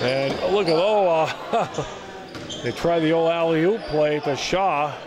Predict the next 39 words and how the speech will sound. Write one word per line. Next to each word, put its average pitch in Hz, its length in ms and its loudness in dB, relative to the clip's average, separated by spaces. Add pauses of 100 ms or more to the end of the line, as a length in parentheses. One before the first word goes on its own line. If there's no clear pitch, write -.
(200)
Almost 170 400 -2
worked. 147 480 -2 (580)
Shaw 156 240 0
from 151 220 -2
outside 156 600 0
rims 160 260 0
it 147 100 4
out 170 280 2
this 143 180 -4
time 135 340 -2
as 131 180 -4
it 127 100 -4
gets 139 220 -6
tipped. - 460 -4
Shaw 135 280 0
pushes 131 420 -4
it 131 80 0
up 143 100 2 (120)
to, 139 320 2
uh, 131 340 0
Abdul 135 300 -2
Muhammad. 143 580 0 (1120)
And 123 1300 0
no 143 160 2
good, 139 340 2
and 127 240 -2
we're 127 80 0
gonna 131 240 0
draw 120 440 0
a 107 40 -4
foul 123 500 0 (640)
on 127 280 2
Thornton 135 360 -2
Academy 127 440 -2
before 113 420 -2
the 104 80 -8
shot 110 480 -4
was 113 140 -2
made. 113 360 -2